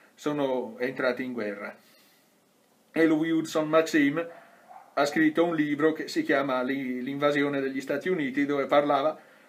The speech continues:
della vulnerabilità degli Stati Uniti dal punto di vista militare, perché avevano un esercito abbastanza,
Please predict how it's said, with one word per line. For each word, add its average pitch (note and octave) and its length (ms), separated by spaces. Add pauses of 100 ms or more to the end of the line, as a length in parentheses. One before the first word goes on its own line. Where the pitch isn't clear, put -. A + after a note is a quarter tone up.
(160)
della D3+ 280
vulnerabilità D3 800
degli B2+ 240
Stati C#3 260
Uniti C#3+ 440 (680)
dal C#3+ 200
punto D#3 260
di D3+ 100
vista D3+ 280
militare, C#3+ 560
perché B2+ 280
avevano C#3+ 320
un D3 140
esercito C#3 540
abbastanza, B2+ 720